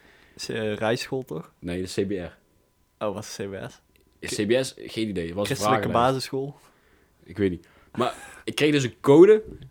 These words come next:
Speaker 2: voor een vragenlijst. Ik kreeg een website, een code, wachtwoord, zeg maar, was allemaal voor mij. En dan moest ik dan invullen op die website.
Speaker 1: Mhm.
Speaker 2: En vervolgens, eh, kreeg ik dan een vragenlijst.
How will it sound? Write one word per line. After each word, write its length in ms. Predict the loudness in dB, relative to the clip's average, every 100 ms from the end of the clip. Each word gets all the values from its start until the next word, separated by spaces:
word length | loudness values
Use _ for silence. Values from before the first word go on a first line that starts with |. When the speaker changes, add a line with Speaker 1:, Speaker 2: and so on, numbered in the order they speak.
| _ -20 _ -20
Speaker 2:
voor 400 | -4 2 2 0 -14
een 80 | -16
vragenlijst. 460 | -4 0 2 0 -4
Ik 40 |
kreeg 120 | -4 0
een 60 |
website, 360 | 0 0 -2 -2
een 120 | -4
code, 460 | 0 0 2 -2 -4
wachtwoord, 580 | -4 -4 -2 -4 -4 -4
zeg 120 | -8
maar, 120 | -6 -8 -10 -14 -20 -20
was 160 | -10
allemaal 180 | -6 -6
voor 80 | -4
mij. 260 | -4 -4 -6 _ _ -20 _ _ _
En 320 | _ _ _
dan 100 | -6 -4
moest 120 | 0
ik 60 |
dan 160 | -2 -2
invullen 480 | -4 -4 -2 -4 -4
op 80 | -6
die 120 | -4
website. 460 | -2 -2 -4 -6 -6 _ _
Speaker 1:
Mhm. 260 | -16 -12 -12 -14 _ _ _ _ _ _ _ _ _ _ _ _ _ _
Speaker 2:
En 220 | -10 -10
vervolgens, 640 | -2 0 0 0 -4 -10
eh, 460 | -8 -4 -2 -4 -8 -12 -18 -20 -20
kreeg 140 | -12 -6
ik 40 |
dan 120 | -6
een 60 | -6
vragenlijst. 520 | -6 -6 -6 -10 -16